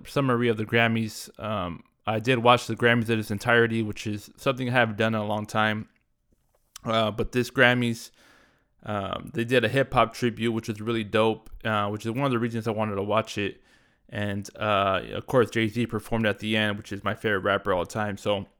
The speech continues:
I gotta give some, some of my thoughts on that. Um, so without further ado, let's get into it.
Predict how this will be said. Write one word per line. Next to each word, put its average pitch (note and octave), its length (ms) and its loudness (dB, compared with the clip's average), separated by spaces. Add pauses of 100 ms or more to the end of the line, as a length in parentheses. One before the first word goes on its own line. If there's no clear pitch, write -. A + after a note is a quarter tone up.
(760)
I A2 80 -6
gotta A2 480 4 (960)
give C3+ 140 4
some, A#2+ 260 0
some D3 180 4
of B2 120 4
my A2+ 100 2
thoughts A2 340 2
on G#2 140 -2
that. G2+ 320 -2 (480)
Um, A2 560 -2 (160)
so - 160 -2
without C#3 260 4
further C#3+ 220 4
ado, C#3 400 2
let's A#2+ 240 -2
get A#2+ 180 -2
into C3+ 400 -4
it. C3+ 300 -2